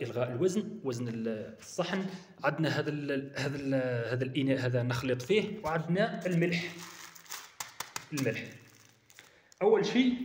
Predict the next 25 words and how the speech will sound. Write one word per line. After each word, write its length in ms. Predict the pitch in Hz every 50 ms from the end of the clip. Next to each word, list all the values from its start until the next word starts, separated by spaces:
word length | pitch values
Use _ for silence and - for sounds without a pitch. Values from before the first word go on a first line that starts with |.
| - - - - - - - - - 151
نبدأ 380 | 180 180 170 - 220 208 214 180
نزن 380 | 185 180 175 185 226 254 269 - - - - - - - - -
ربعة 300 | 143 160 185 180 165 175
آلاف 240 | 180 196 196 196 -
غرام 580 | 165 147 151 170 185 208 220 196 - - 160 170
ملح، 360 | 190 - - - - - 143
ملح 200 | 156 156 - -
الطعام، 540 | - - - 131 127 147 180 214 226 214 185 - - - - - - - - - - - - - - - - - - _ _ - _ - - -
ملح 200 | 135 135 135 151
الطعام. 340 | - 123 127 127 151 156
عندنا 360 | 147 151 151 160 160 143 135 151
هذا 100 | 147 147
الكيس، 420 | 139 - - 175 160 135 - -
كل 280 | - - 170 156 - -
كيس 360 | - 185 165 - - - -
فيه 340 | 180 170 139 - - - - - - - - - - - -
تسعمية 380 | - 143 - - 156 160 160 156
غرام، 680 | 156 - 123 123 147 175 208 214 - - - - - - -
أربع 360 | 156 151 143 143 143 - -
أكياس، 500 | 147 - - - 175 160 147 120 - -
إذن 300 | - 147 143 160 151 135
ثلاثة 440 | - - - - 170 160 - - 165
آلاف 180 | 165 165 160
وستمية 460 | - 139 - - 160 - - 156 143 135
غرام. 460 | 139 123 120 123 139 170 202 214